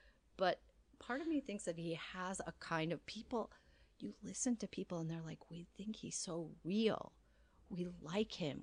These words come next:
We like someone who's like, we're so sick of politics." And that's, that's the mind fuck. That's the double speak. It's like,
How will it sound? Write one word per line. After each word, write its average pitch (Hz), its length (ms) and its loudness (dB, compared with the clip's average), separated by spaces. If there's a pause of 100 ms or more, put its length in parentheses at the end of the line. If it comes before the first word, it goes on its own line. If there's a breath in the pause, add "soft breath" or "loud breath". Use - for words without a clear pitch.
We 180 100 4
like 180 280 2
someone 233 240 6
who's 175 280 2
like, - 320 -4
we're 185 120 0
so 220 160 4
sick - 400 2
of 160 200 -2
politics." - 920 0 (840 soft breath)
And 185 160 4
that's, 196 320 4 (180)
that's 175 360 4
the 185 120 0
mind 170 380 4
fuck. - 220 -2 (140)
That's - 260 4
the - 120 -2
double 147 360 0
speak. - 440 -8
It's - 140 -8
like, 156 180 4